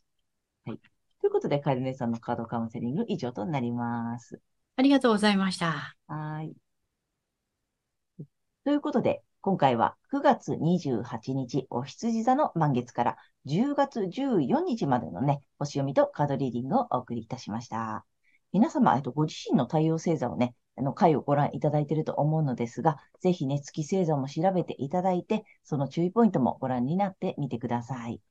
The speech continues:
Speaker 1: また、月のまやかしから抜けるために、えー、反対星座もね、あ、参考にしてみてください。ということで、えー、けいちゃん、次回の放送は？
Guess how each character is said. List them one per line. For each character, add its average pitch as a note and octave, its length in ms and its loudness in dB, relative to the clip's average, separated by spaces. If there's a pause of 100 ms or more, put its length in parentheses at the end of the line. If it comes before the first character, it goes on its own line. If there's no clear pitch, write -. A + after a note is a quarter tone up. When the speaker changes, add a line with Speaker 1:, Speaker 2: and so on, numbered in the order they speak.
(380)
Speaker 1:
ま D#3 80 -4
た、 D3 220 -2
月 - 240 2
の B3+ 220 6
ま D3+ 120 4
や F3+ 140 4
か G3+ 120 2
し - 100 -12
か G3 120 4
ら F#3+ 160 4
抜 C#3+ 140 -2
け E3 120 0
る E3+ 100 0
た F#3+ 120 2
め F#3 120 2
に、 - 180 -2 (220)
え B2 140 -2
ー、 - 20 -4
反 A3+ 280 0
対 D4+ 140 0
星 D4+ 180 0
座 D#3 120 0
も E2 120 -6
ね、 D3 200 0 (240)
あ、 C#3 160 -2
参 C#3 200 -2
考 A#2+ 160 -2
に G3 160 -2
し - 80 -14
て C3 160 -2
み C#3 140 0
て C3+ 180 -2
く - 140 -14
だ E2+ 220 -10
さ C3+ 320 -4
い。 A2+ 120 -6 (800)
と E4 80 -2
い - 20 0
う F#4 40 -2
こ G4+ 100 -2
と D#4 100 0
で、 - 220 0
え A2 40 -4 (120)
ー、 - 40 -10
け E3 100 -2
い D#3 40 0
ち - 80 -2
ゃ A#2 40 2
ん、 C3+ 60 0
次 F3 120 -2
回 A3+ 160 4
の C#3 80 2
放 A#2 180 -8
送 A#2 200 -6
は？ D3 240 -4